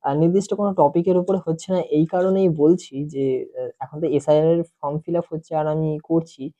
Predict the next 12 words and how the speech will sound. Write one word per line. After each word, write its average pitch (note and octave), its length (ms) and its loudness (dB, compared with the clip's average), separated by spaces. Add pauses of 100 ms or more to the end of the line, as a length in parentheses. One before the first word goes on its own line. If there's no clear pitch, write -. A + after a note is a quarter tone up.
(360)
তো C#3+ 100 -6
সেই D3 240 0
জন্য F#3+ 220 2
আমি G3 140 2
ঠিকঠাক, F#3 400 -2 (160)
আহ, C#3 400 -2
টাইম D#3 240 0
বিশেষে F3 300 0
ভিডিও D3 300 2
দিতে D#3 180 2
পারছি B2+ 400 -4
না, C3 200 -8